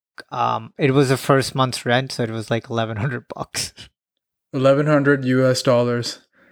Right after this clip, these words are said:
Speaker 1: <laughs> Yeah.
Speaker 2: Right, right. That's, that's not a small amount, especially when you're coming in initially and you're converting those dollars to your home currency, so you understand exactly how much it is.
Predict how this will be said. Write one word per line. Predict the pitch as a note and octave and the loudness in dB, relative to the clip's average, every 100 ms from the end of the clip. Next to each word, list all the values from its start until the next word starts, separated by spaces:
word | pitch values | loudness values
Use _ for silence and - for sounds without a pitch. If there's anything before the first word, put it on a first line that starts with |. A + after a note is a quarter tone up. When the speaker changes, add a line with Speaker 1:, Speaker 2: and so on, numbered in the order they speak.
| _ - | _ -14
Speaker 1:
<laughs> | - - _ _ - | -14 -14 _ _ 0
Yeah. | F#3+ F#3+ - _ _ | 2 4 2 _ _
Speaker 2:
Right, | C3 A#2+ B2 _ _ | -6 -6 -8 _ _
right. | C#3 B2 A#2+ F3+ | -6 -4 -4 -6
That's, | C3 B2+ - | -4 -4 -6
that's | - C#3 C#3 D#3 | 0 2 2 2
not | C#3+ D3+ | 4 4
a | |
small | D3+ C#3+ C3 C3 | 2 0 0 0
amount, | B2+ B2 B2+ | -2 -2 0
especially | C3 - D3+ D3 G3+ | -2 2 2 4 4
when | F3 D3+ | 4 4
you're | D3+ | 4
coming | C#3+ C#3+ C#3 C#3+ | 4 2 2 4
in | C#3 C#3 C#3 | 4 4 0
initially | G#3 C3+ C3+ - C#3 C3+ | -2 0 0 2 2 4
and | C3+ | 2
you're | C3+ C3 | 0 -2
converting | - - C3 B2+ B2+ C3+ C3+ | -4 -4 -2 0 2 0 2
those | C3 B2+ A#2+ - - - - - | 2 2 2 -4 -14 -20 -20 -6
dollars | - C3 B2+ C3+ B2+ | 2 4 4 2 2
to | C#3+ | 0
your | C3 C3 B2+ | 2 2 0
home | A#2+ B2 C3 | 0 -2 0
currency, | C#3 C3+ C#3 C#3+ | 2 2 2 2
so | C#3 | 2
you | C#3 | 0
understand | D3 B2+ B2 - C3+ C3+ | 0 -2 -2 0 2 2
exactly | B2 A#2+ A#2+ A#2+ C3 | 2 2 2 2 2
how | C3 | 2
much | B2+ B2 | 0 0
it | C3+ | -2
is. | A#2+ C#3 | -2 -4